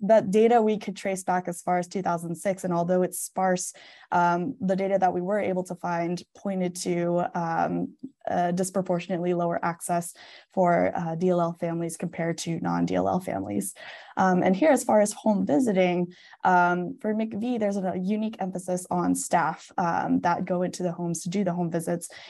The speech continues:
And the data that we were able to find, although again, um, uh, less than ideal, it showed a lack of culturally, uh, lin-, culturally and linguistically diverse staff, um, that left immigrant background families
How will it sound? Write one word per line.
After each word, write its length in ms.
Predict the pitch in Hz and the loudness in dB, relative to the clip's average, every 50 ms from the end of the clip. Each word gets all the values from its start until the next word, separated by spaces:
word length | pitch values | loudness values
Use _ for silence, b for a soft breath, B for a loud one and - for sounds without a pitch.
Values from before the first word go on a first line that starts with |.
| B B B | B B B
And 300 | - 185 180 180 180 180 | 0 2 2 2 2 0
the 100 | - 190 | 0 0
data 240 | 185 185 185 185 180 | 2 2 2 2 2
that 160 | 180 175 - | 2 2 0
we 80 | 180 180 | 0 0
were 180 | 170 175 175 175 | 0 0 0 0
able 180 | 175 175 175 | 0 0 -2
to 120 | 170 180 175 | -4 -6 -8
find, 440 | - 170 170 170 170 170 180 185 - - | -6 -6 -4 -4 -2 -2 -2 -4 -4 -4
although 260 | 180 170 170 175 175 | -4 -2 0 -2 -2
again, 440 | 175 170 - 170 170 170 175 175 - - | -2 -2 -2 -2 -2 0 -2 -4 -4 -6
um, 360 | 175 165 165 165 170 170 170 _ b b b b b b _ - | -6 -6 -4 -2 -2 -4 -4 _ b b b b b b _ 0
uh, 380 | 196 175 170 170 - - 98 - - | 2 2 2 2 0 -2 -4 -4 2
less 200 | 202 214 202 202 | 2 2 2 4
than 200 | - - 202 - - | 2 0 0 2 2
ideal, 520 | - 185 185 180 - 185 180 180 196 220 262 | 0 0 0 2 0 0 0 2 2 0 -2
it 100 | - 202 | -2 -4
showed 440 | 202 - - 202 190 196 196 196 - - | -6 -6 -2 0 2 2 2 0 0 -2
a 300 | 190 185 185 185 180 - | 0 0 0 0 -2 -2
lack 300 | 185 185 180 185 185 - | -2 -4 -4 -4 -6 -8
of 80 | 208 - | -12 -12
culturally, 720 | - - 196 185 - - 196 190 190 190 190 190 185 190 B B B B B B B - | -8 -8 -8 -6 -2 0 0 2 4 4 4 2 2 -2 B B B B B B B -2
uh, 220 | 185 180 180 175 175 | 0 2 2 2 2
lin-, 260 | 180 185 180 185 - _ _ - _ _ _ _ - | 0 0 -2 -2 -6 _ _ -20 _ _ _ _ -2
culturally 460 | 254 247 240 - 247 240 233 240 - | -2 0 0 2 0 2 2 2 2
and 140 | - 190 190 | 2 0 0
linguistically 640 | 185 190 185 185 185 185 - 202 - - 202 202 | 0 -2 0 -2 -4 -4 -6 -8 -6 -4 -4 -2
diverse 480 | 180 180 175 175 175 175 180 180 180 - | 0 0 0 2 2 2 2 2 0 -4
staff, 480 | - - 170 170 175 190 190 190 - - - | -4 -2 -2 0 0 -2 -4 -6 -10 -6 -2
um, 280 | 190 175 175 170 170 | 0 0 0 0 0
that 200 | 170 175 175 - | 2 0 0 2
left 320 | - 180 175 175 175 - - - | 2 0 0 0 -2 -6 -8 -6
immigrant 320 | 196 180 170 175 165 - | -4 -4 -2 -4 -4 -2
background 460 | - 175 170 170 - 180 175 170 175 170 | -2 -2 -2 -2 -2 -2 0 0 0 -2
families 440 | - 180 175 175 175 175 175 170 | -2 -2 0 0 0 0 -2 -4